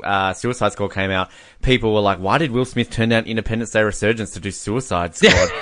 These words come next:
Speaker 1: And it's like, "Yeah, I can see why he did." <laughs>
Speaker 2: Yeah,
Speaker 1: No matter
Speaker 2: we
Speaker 1: what
Speaker 2: get it.
Speaker 1: criticism Suicide Squad
Speaker 2: <laughs>
Speaker 1: got, it was a thousand times better than Independence Day Resurgence. Good job, Will. <laughs>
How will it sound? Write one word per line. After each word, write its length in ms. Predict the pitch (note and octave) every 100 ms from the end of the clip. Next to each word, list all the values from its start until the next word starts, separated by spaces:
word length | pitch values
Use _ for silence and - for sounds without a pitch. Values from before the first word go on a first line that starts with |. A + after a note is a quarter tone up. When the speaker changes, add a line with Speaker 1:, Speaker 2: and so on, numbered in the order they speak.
| - -
Speaker 1:
And 120 | B2+
it's 80 | A#2
like, 140 | A2+ A2
"Yeah, 160 | D3+ F3
I 80 | G3
can 140 | G#3+
see 180 | G#3 F#3+
why 220 | D#3 C3+
he 140 | C3
did." 260 | A#2 A2+ A#2 -
<laughs> 540 | B2+ G#3 - F3+ -
Speaker 2:
Yeah, 160 | G3 F#3
Speaker 1:
No 80 | E3
matter 160 | D#3+
Speaker 2:
we 80 | E3
Speaker 1:
what 60 | F#3+
Speaker 2:
get 140 | E3+
it. 120 | F#3
Speaker 1:
criticism 260 | F3 D#3+ F3+
Suicide 420 | G3 F3 D#3 D3
Squad 220 | D#3 D3
Speaker 2:
<laughs> 100 | C3+
Speaker 1:
got, 200 | C3+ - - - -
it 160 | D#3+ D3+
was 160 | D3
a 140 | C3+ A#2
thousand 480 | A#2+ - D3 E3 E3
times 240 | E3 D3+
better 380 | D#3+ C#3+ B2 C3 C3+
than 220 | C#3+ A#2+
Independence 380 | B2 C3 C#3+ D#3
Day 100 | D#3+
Resurgence. 420 | F#3 - A#2+ A#2+
Good 160 | - E3
job, 160 | E3+ C3+
Will. 200 | A2 G2+ - _ - - -
<laughs> 100 | E3+